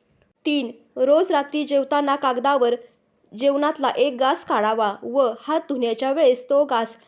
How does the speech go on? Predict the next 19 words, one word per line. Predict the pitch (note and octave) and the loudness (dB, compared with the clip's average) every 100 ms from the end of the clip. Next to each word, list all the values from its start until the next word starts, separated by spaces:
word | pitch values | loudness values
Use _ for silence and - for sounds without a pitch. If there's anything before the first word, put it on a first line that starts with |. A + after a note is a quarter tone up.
| _ - | _ -4
बाहेर | A#3 C#4+ F4 | -2 0 0
टाकावा | F#4+ C4+ A#3 A#3 G#3+ - | -2 -2 0 0 0 -2
व | A#3+ E4 | -4 -2
नंतर | D4 C#4+ E4 | -2 0 -2
हात | E4+ D#4 | -2 -4
धुवावे. | G#3 B3 A#3 A3+ A3+ | -4 -2 -2 0 -2
असे | - A#3 C#4 | -2 -6 -6
केल्यामुळे | D4 C#4+ E4 E4 B3 B3 _ _ - | -4 -2 0 2 0 -2 _ _ -2
वास्तुपुरुष | C#4+ D4+ F#4+ F#4 E4+ C4+ B3+ | -2 0 -4 -2 -4 -4 -6
व | C4 C4 - - | 0 0 0 0
वास्तुदैवत | A#3+ B3 F4+ F#4 D#4+ B3+ A#3 - | -2 -2 -4 0 2 2 -2 -4
प्रसन्न | C4 C4 F#4 A4+ | -8 -2 0 0
होतात. | C4+ A3+ A3+ A3 A3 | 0 -2 -2 -4 -4
यामुळे | A3+ A#3 D4 B3 A#3 - _ - | -4 -2 0 0 0 -4 _ -10
घरात | C#4+ E4 B3+ - | -4 -2 -2 -2
काहीही | C4+ A#3+ C4 C4+ A4+ | -2 -2 -2 2 2
कमी | G4+ C4+ A4+ | 0 -2 0
पडत | G4+ A3+ A3+ | 0 -4 -4
नाही, | B3+ C4 A#3 | -6 -4 -8